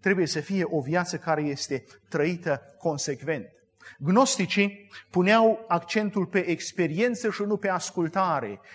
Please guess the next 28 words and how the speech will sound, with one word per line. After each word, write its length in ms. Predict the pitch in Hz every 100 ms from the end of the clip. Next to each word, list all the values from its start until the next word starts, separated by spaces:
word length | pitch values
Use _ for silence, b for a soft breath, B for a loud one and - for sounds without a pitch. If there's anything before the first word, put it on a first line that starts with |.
| B
Ei 140 | 202
spuneau: 400 | - - 202 254
„Pentru 260 | 226 196 185
că 120 | 185
noi 160 | 220 240
îl 140 | 202
cunoaștem 640 | - 185 269 320 - 220
pe 140 | 180 170
Dumnezeu 580 | 180 175 156 143 214 196
în 160 | 170
modul 320 | 185 202 170
acesta 480 | 156 147 196 - 139
tainic, 720 | - 190 131 113 131 233 - _ _ _ _ _ _ _ _ _ _ _ _ _ B
nu 140 | 214 349
suntem 520 | - 285 226 214 190
afectați 680 | 175 - 160 - 165 147 -
de 100 | 139
păcat. 500 | - 127 - - _
Păcatul 460 | 202 208 262 - 277
n-are 280 | 294 254 233
nicio 260 | 240 247
valoare 440 | 214 220 233 220 190
pentru 340 | 190 156 160
noi. 180 | 160 131 B
Noi 160 | 214 240
putem 360 | 247 240 247 233
trăi 320 | 233 233 233
oricum.” 680 | 226 220 - 247 135 87